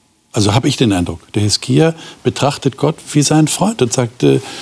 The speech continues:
„Jetzt komm ich mal zu dir und leg dir das mal vor und sag mal, w-, w-, w-,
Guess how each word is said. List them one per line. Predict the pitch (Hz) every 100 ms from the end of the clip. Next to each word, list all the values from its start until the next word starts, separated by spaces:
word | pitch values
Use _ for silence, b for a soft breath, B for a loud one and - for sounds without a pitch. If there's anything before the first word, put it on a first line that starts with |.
| B B B
„Jetzt | 139 -
komm | - 170
ich | 165
mal | 151
zu | 143 160
dir | 123 143 190 185
und | 147 139
leg | 143
dir | -
das | 147 143
mal | 139
vor | 127 - 151 196
und | 160 143
sag | 156 160
mal, | 156 156
w-, | 147 135
w-, | 139 135 143 135
w-, | 131 131